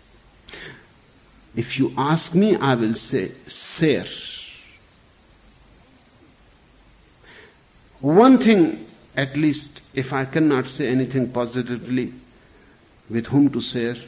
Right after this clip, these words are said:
I can say one thing negatively. Never share with saints and Mahatmas. Because what can you share with them?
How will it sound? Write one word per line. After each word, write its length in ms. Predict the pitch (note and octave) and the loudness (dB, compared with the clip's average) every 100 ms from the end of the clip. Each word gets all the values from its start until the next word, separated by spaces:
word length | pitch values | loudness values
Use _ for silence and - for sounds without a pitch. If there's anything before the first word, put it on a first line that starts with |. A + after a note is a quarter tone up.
| - | -8
I 200 | B2 A#2 | -6 -6
can 240 | A#2 A2+ | -4 -6
say 180 | A2 A#2 | -4 -6
one 300 | G#2 A2 A2 | -4 -2 -2
thing 240 | - A2+ | 0 0
negatively. 580 | G#2 G#2+ G#2 G#2+ A2 G#2+ - - - | 0 -2 -4 -4 -6 -8 -12 -18 -2
Never 460 | A#2 C#3+ E3 F3+ | 4 6 6 4
share 340 | D#3+ - D#3+ D#3 | 0 0 2 2
with 180 | D3 - | 0 -6
saints 480 | - C#3+ C#3 C3+ | -4 4 4 4
and 160 | C#3 B2+ | 4 4
Mahatmas. 680 | A#2 A2+ G2 E2 - - - - - - - - - - F#3 - F#3+ - - - - - - - - - - - - - - - - - - - - - - - - - - - - - - - - - _ - E3 | 2 0 -4 -4 -6 -14 -20 -20 -20 -20 -20 -18 -16 -16 -16 -16 -16 -16 -18 -18 -20 -20 -20 -20 -20 -20 -20 -20 -20 -20 -20 -20 -20 -20 -20 -20 -20 -20 -20 -20 -20 -20 -20 -20 -20 -20 -20 -20 -20 -20 _ -10 -4
Because 360 | F#3 D#3+ A2+ | -2 -2 -4
what 260 | A2+ D#3+ - | -4 -6 -2
can 140 | G#3+ | -2
you 180 | G#3+ D#3 | 0 0
share 400 | B2+ - G#2+ G2 | -2 -4 -4 -4
with 240 | F#2 F2+ | -6 -8
them? 320 | G2 F#2+ F2+ | -8 -10 -10